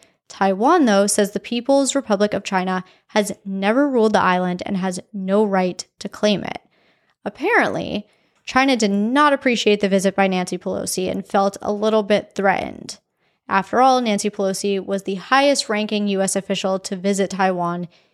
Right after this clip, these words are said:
in twenty-five years. Following her visit, China carried out military exercises around the island of Taiwan and promised to continue to monitor and patrol the Taiwan Strait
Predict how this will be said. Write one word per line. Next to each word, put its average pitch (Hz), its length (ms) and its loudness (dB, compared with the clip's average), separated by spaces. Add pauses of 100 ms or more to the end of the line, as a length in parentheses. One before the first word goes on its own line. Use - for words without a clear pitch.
(200)
in 220 200 -4
twenty-five - 520 -8
years. - 520 -2 (440)
Following 269 600 2
her 254 120 2
visit, 196 460 2
China 214 300 -4
carried 202 300 0
out 190 180 0
military 214 560 0 (100)
exercises 190 720 -2
around 254 720 2 (100)
the - 140 2
island 196 320 2
of 185 60 -12
Taiwan 185 440 0
and 196 200 -6
promised 214 640 -2
to 330 120 -2
continue 214 520 0
to 254 120 -4
monitor 185 520 0
and 226 180 -2
patrol 190 520 0 (320)
the 180 60 -4
Taiwan 254 480 2
Strait 196 460 0